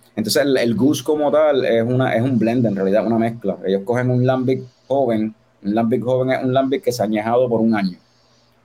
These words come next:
Porque es otra mierda, cabrón. Ellos hacen el brew solamente en invierno,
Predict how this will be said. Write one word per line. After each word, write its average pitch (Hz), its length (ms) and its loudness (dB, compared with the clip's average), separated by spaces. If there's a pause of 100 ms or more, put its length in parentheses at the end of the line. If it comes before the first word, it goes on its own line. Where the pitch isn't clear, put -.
(120)
Porque 117 100 0
es 113 60 0
otra 151 200 2
mierda, 147 320 0
cabrón. 120 400 2 (540)
Ellos 123 240 0
hacen 170 240 0
el 165 80 2
brew 156 180 0
solamente 156 440 0
en 160 80 2
invierno, 123 520 2